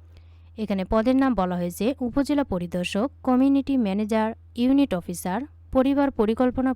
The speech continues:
পরিদর্শক, ইউনিয়ন অর্গানাইজার, অফিস সহকারী এবং সেবক বা সেবিকা পদে মোট উনিশশো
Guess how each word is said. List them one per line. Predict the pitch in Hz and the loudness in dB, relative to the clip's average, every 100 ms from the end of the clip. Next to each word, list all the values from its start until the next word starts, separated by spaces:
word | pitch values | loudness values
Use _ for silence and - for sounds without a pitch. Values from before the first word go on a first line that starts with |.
| 190 | -4
পরিদর্শক, | 170 175 170 - 208 - - - - 247 | -6 -6 -4 -2 -4 -6 -20 -20 -6 -2
ইউনিয়ন | 262 285 294 - 202 | 2 2 2 0 -2
অর্গানাইজার, | 196 220 233 247 226 254 247 - - - - | 0 0 2 0 2 0 0 -8 -20 -10 -2
অফিস | 220 285 262 | 0 0 -4
সহকারী | 277 269 254 277 233 | -2 -2 -2 -2 -2
এবং | 175 180 - - | -4 -10 -14 -8
সেবক | 233 220 214 | -6 -6 -6
বা | 233 220 | -6 -6
সেবিকা | 254 220 - 170 | -6 -6 -8 -8
পদে | 175 185 269 | -6 -4 -2
মোট | 190 180 - - - - - - - 254 | -4 -6 -10 -20 -20 -20 -20 -20 -4 0
উনিশশো | 277 - | 0 -2